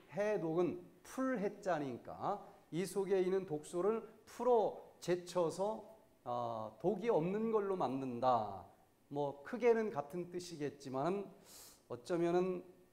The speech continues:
배독이라고 하는 말이 더 원어에는 가깝지 않을까. 그러나 우리는 해독 프로그램이라고 하는 말도 많이 쓰고 있는데, 하여튼 이 몸속에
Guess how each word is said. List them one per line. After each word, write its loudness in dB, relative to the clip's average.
배독이라고 4
하는 0
말이 0
더 0
원어에는 0
가깝지 -6
않을까. -6
그러나 2
우리는 2
해독 4
프로그램이라고 2
하는 -2
말도 -4
많이 -4
쓰고 -4
있는데, -6
하여튼 0
이 -2
몸속에 0